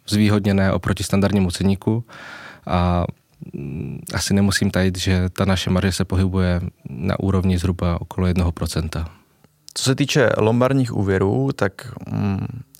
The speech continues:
Speaker 2: i zde v českém prostředí se vyskytují privátní banky, které nabízejí tento instrument a mnoho posluchačů si toho mohlo všimnout, že v posledních letech ten počet narůstá. O, tak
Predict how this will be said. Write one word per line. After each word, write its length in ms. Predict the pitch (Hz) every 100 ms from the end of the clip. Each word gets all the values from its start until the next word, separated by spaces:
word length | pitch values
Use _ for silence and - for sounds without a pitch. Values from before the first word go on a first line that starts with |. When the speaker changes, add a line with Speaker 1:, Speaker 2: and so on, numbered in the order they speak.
| -
Speaker 2:
i 380 | 113 104 104 110 -
zde 560 | 107 104 104 104 135 147 - _
v 120 | -
českém 520 | - 110 - 110 107
prostředí 560 | 104 101 - 101 107 113
se 120 | 104
vyskytují 560 | 104 - 107 104 104 - - - -
privátní 440 | - 113 110 110 104
banky, 320 | 104 104 104
které 440 | - 104 104 107 - _
nabízejí 480 | 110 113 104 101 95
tento 300 | 104 104 - 87 113 - 117
instrument 540 | 104 - 117 123 110
a 160 | 98 - - - -
mnoho 200 | 110 113
posluchačů 920 | 113 - 113 110 - 117 107 107 107 - - - -
si 120 | 107
toho 140 | 113
mohlo 220 | 113 110 104
všimnout, 580 | - 95 101 139 160 -
že 100 | 95
v 60 |
posledních 360 | - 110 107 104
letech 240 | 104 104
ten 120 | 101 104
počet 200 | - 101
narůstá. 600 | 92 107 - 101 - 151 - - - - - -
O, 280 | 101 98 101 -
tak 160 | -